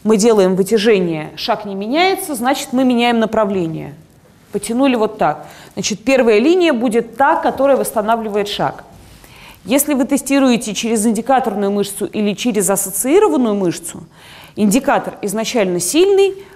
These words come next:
поэтому вытяжение должно составля-, э, оставлять силу.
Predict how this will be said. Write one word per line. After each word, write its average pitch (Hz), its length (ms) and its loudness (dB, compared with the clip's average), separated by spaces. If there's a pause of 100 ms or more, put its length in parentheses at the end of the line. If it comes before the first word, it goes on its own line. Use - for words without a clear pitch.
(180)
поэтому 226 460 2 (1040)
вытяжение 277 640 2
должно 277 640 0 (140)
составля-, 214 540 -2
э, 208 340 2
оставлять 247 520 0
силу. 165 380 -6